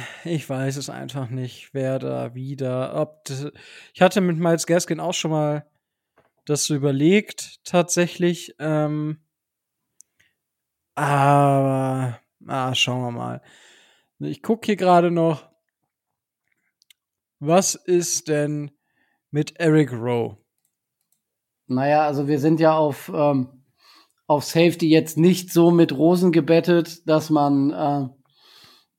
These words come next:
Speaker 2: dass ich damit rechnen würde, dass man Eric Rowe, <clears throat> Eric Rowe abgibt. Wenn sich da aber etwas ergibt,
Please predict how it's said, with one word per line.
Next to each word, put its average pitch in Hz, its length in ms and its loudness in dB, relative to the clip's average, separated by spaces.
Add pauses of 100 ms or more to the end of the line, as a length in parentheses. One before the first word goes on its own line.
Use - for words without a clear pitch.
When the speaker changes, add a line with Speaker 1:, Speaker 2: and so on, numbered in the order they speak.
(140)
Speaker 2:
dass 151 240 -2
ich 156 120 -4
damit 147 260 0
rechnen 160 320 -2
würde, 156 220 -4
dass 151 180 -4
man 160 140 -4
Eric 156 360 -4
Rowe, 156 300 -10 (140)
<clears throat> - 160 -20
Eric 175 680 2
Rowe 151 200 0
abgibt. 151 500 -2 (380)
Wenn 180 200 0
sich 185 200 -4
da 156 140 2
aber 147 280 2
etwas 156 320 -4
ergibt, 165 480 -2